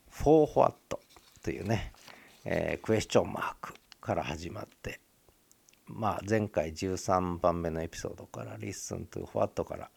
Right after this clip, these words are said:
それに関連してちょっとアテンションエクスペリエンス、テンション、ノイズフェイスまで来たので、今度はListen for Whatっていうのを出発点にして、ちょっとあとインタレスト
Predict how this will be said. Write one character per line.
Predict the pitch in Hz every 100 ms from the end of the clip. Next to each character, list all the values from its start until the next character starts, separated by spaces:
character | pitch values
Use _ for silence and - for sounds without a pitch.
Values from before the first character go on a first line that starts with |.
| - _
そ | - 113
れ | 117
に |
関 | 117 127 143
連 | 143 139
し | 123
て | 117
ち |
ょ | 107
っ |
と | -
ア | -
テ | - 82
ン | 82
シ | 92
ョ |
ン | 85
エ |
ク | -
ス | -
ペ | 95 90
リ | 92
エ |
ン | -
ス、 | - -
テ | 95 82
ン | 92
シ | -
ョ | 82
ン、 | 85 - _ - - - - -
ノ | 92
イ | 90
ズ | 87
フ | 87
ェ | 127
イ |
ス | 107 76
ま | -
で | -
来 | -
た | -
の | - -
で、 | -
今 | - 95
度 | 80
は | - - - - - - _ -
Listen | 107 - - 113 107
for | 104 113 107 104
What | 120 - - -
っ | - -
て | -
い |
う |
の | 190
を | -
出 | - -
発 | 78 -
点 | - -
に | -
し | -
て、 | - - - _ _ - - - - - _ _
ち | -
ょ |
っ | 175
と | 95
あ |
と | 92
イ | 87
ン | 95
タ | - 82
レ |
ス | - -
ト | -